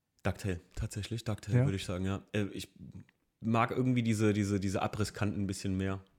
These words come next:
Speaker 1: Heckflügel, finde ich, passt bei ganz wenigen Fahrzeugen gut. Also selten, dass das so der Knüller ist, muss ich sagen. Ja, bei manchen Autos, zum Beispiel, es gab mal von Bunker Crew, glaub ich, diesen roten E sechsunddreißig, vielleicht habt ihr den auch mal irgendwo gesehen.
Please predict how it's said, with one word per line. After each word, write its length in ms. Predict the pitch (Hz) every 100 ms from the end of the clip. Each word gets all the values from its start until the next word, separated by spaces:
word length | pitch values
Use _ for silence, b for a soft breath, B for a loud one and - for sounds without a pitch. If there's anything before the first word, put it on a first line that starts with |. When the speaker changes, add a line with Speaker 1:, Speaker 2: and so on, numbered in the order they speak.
| _ _ B B B B B - -
Speaker 1:
Heckflügel, 360 | - 117 123 120
finde 140 | 123
ich, 100 | 120
passt 280 | - 123 -
bei 120 | 127
ganz 440 | 123 131 139 151 123
wenigen 300 | 139 127 117
Fahrzeugen 440 | 123 127 117 110
gut. 240 | 110 110 - - - - - _ _ -
Also 380 | 110 110 104 - - _ _ _
selten, 360 | 95 110 127 131
dass 140 | 117
das 160 | 120 107
so 460 | 117 110 107 101 -
der 80 | 101
Knüller 340 | - 117 110 85
ist, 240 | - - _ _
muss 120 | 98 92
ich 100 | 87
sagen. 380 | 92 90 90 - b b b b - 76 67 _ - _ -
Ja, 160 | 95
bei 120 | 92 107
manchen 220 | 113 120
Autos, 300 | 113 110 107
zum 120 | -
Beispiel, 160 | 107 104
es 80 | -
gab 120 | 113
mal 80 | 117
von 220 | 113 98
Bunker 260 | 107 127 117
Crew, 180 | 123
glaub 240 | 110 113 110
ich, 60 |
diesen 200 | 107 101
roten 260 | 98 110 -
E 80 | 104
sechsunddreißig, 600 | 104 - 95 107 123 113
vielleicht 200 | 101 -
habt 100 | -
ihr 60 | 101
den 120 | 101
auch 80 | 95
mal 120 | 92
irgendwo 240 | 104 104 101
gesehen. 440 | 95 101 117